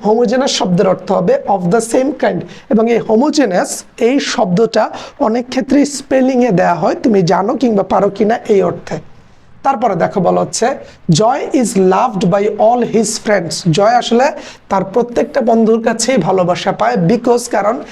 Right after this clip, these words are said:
he is very congenial। কনজেনিয়াল মানে হচ্ছে উপকারী। So, কনজেনিয়ালের সাথে সাধারণত অ্যাপ্রোপ্রিয়েট প্রিপোজিশন হিসাবে আমরা দেখি কনজেনিয়াল to বসে, এর বাংলা হচ্ছে উপকারী। এছাড়াও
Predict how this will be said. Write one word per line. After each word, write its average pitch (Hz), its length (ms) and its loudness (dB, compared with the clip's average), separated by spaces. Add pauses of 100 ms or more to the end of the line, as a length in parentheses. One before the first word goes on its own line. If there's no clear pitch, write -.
(240)
he 254 100 0
is 269 120 0
very 196 480 2
congenial। 185 580 0 (420)
কনজেনিয়াল 247 540 2
মানে 240 200 0
হচ্ছে 247 480 -2
উপকারী। 202 520 -2 (600)
So, 277 200 0 (420)
কনজেনিয়ালের 269 640 2
সাথে 196 420 -2 (180)
সাধারণত 190 640 0 (360)
অ্যাপ্রোপ্রিয়েট 269 560 0
প্রিপোজিশন 220 560 0
হিসাবে 185 340 2
আমরা 214 180 2
দেখি 208 240 2
কনজেনিয়াল 226 680 2
to 190 140 2
বসে, 165 340 -2 (360)
এর 196 160 0
বাংলা 190 340 0
হচ্ছে 202 320 -2 (160)
উপকারী। 185 520 0 (580)
এছাড়াও 240 640 -2